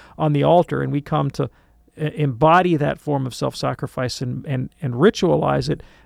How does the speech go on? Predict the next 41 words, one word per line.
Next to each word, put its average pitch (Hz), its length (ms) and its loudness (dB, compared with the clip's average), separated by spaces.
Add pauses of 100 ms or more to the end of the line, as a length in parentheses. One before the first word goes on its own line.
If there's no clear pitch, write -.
(100)
impressing 160 540 0
it 147 40 -2
upon 139 200 0
our 135 80 0
personalities. 156 840 -2 (440)
Uh, 151 140 -2
all 190 200 6
the 170 80 -4
sacraments 156 440 -2
have 147 220 0
that 139 160 -2
effect, 165 400 -2
or 139 80 -2
say - 120 -4
the 135 100 -4
sacrament 143 400 -4
of - 100 -14
penance, - 400 -2
where 139 140 -2
I 139 100 0
routinely, 143 880 -2 (480)
uh, 147 220 -4
attempt 147 380 -2
to 147 100 -4
divorce 135 580 -4
myself 135 500 -2
of 120 220 -6
everything 143 500 0
that, 127 180 -2 (160)
that 131 360 -8
contaminates 135 600 -2
flesh 131 300 -2
and 123 100 -8
spirit 135 280 -2
out 127 100 -2
of 123 100 -6
reverence 127 380 -4
for 131 160 -6
God, 143 380 0
and 131 120 -8
to 120 160 -8